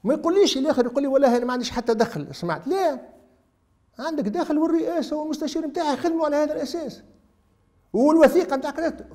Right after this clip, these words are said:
وقع تحريرها في كرتاج. واللقاءات اللي صارت، صارت في كرتاج. والأسامي نتاع الوزراء ونتاع الرئيس في كرتاج.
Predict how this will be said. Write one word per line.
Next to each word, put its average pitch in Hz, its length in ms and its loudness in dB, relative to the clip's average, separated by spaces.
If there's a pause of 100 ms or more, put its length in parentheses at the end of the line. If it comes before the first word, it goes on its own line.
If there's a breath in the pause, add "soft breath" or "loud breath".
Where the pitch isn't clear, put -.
وقع 277 380 0
تحريرها 277 420 0
في 349 180 2
كرتاج. 339 600 -4 (720 soft breath)
واللقاءات 311 580 4
اللي 302 120 -2
صارت، 330 240 0
صارت - 240 -8
في 349 200 4
كرتاج. 339 480 -2 (600 soft breath)
والأسامي 269 600 2
نتاع 240 240 -2
الوزراء 240 460 4
ونتاع 254 200 2
الرئيس 294 240 0 (120)
في 330 200 6
كرتاج. 330 600 0